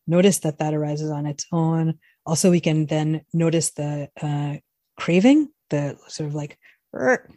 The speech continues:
like wanting to, to reach and itch that, right? So we train ourselves to notice that kind of dynamic there.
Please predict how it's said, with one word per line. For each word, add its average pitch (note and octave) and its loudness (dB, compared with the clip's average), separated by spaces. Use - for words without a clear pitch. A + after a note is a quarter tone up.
like D#3 -6
wanting F3 0
to, D#3+ 2
to D#3 -2
reach E3+ -2
and D3+ -4
itch F3 -4
that, F#3 0
right? D#3+ -6
So - 4
we G3+ 8
train C4 6
ourselves G3 4
to E3 -2
notice E3 2
that D3+ -8
kind D3+ -6
of C#3+ -6
dynamic E3+ 2
there. D3 -4